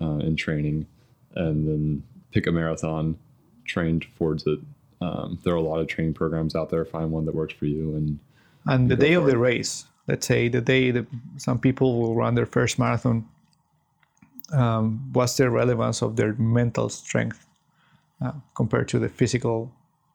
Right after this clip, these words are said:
Speaker 1: Yeah. Um, so, like, your training will, will get you, y-, should, um, if you've done your training right, you know,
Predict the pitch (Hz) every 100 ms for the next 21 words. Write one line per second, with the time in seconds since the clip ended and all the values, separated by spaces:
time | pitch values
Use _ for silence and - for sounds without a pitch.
0 | _ _ _ _ _ - 110 - - -
1 | 117 104 98 92 85 - - - 120 104
2 | 98 95 90 85 - 101 85 110 110 98
3 | 98 95 92 85 80 80 78 80 78 92
4 | 85 80 76 _ _ _ _ - 110 101
5 | - 60 - - 107 87 90 - 101 85
6 | 80 78 73 - - 80 - 90 90 85
7 | 87 85 85 78 - 78 73 - - -
8 | 76